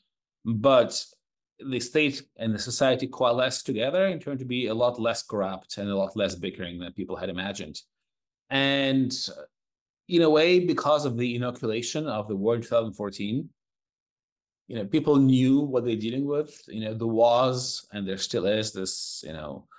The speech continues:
tradition of volunteering, a tradition of helping the military, uh, you know, uh, this, this culture of the military had changed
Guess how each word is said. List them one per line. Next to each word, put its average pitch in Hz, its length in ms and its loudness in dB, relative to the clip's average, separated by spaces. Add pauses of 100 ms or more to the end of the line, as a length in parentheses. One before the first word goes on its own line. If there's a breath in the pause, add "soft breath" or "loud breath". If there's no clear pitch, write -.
(460 soft breath)
tradition 113 420 2
of 98 80 -2
volunteering, 151 1000 0
a 95 100 -6
tradition 104 400 -6
of 85 100 -8
helping 156 400 -2
the 139 80 2
military, 127 800 -2
uh, 90 360 -2 (100)
you 107 120 -8
know, 98 360 -2 (140)
uh, 92 60 -12 (180)
this, 110 220 -4
this 104 200 -6 (180)
culture 170 460 2
of 139 100 0
the 143 60 0
military 139 380 0
had 127 160 -4
changed 131 640 -2